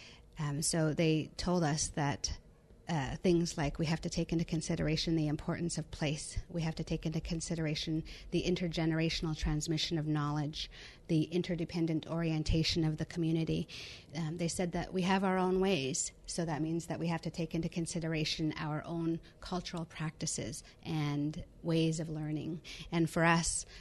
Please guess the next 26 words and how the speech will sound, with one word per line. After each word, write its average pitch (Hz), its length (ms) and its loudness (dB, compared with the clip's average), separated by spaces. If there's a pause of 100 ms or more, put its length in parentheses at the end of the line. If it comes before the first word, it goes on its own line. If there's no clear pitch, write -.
(280)
for 165 200 0
example, 156 520 0
the 156 120 0
ways 165 280 6
of 160 80 2
learning 165 380 4
include 156 420 0
things 160 380 0
like 147 320 -2 (140)
learning 165 440 2
by 151 160 -2
doing, 156 480 0 (200)
hands-on 160 600 0
learning, 151 440 0 (240)
or, 147 500 0 (340)
um, 160 420 -6
scaffolded 156 720 -2
learning 156 420 -2
by - 140 -6
learning 160 400 2
from, 151 320 -2 (340)
uh, 160 80 -4
more 160 220 0
knowledgeable 151 540 -2
others, 151 460 -2
like 143 200 -8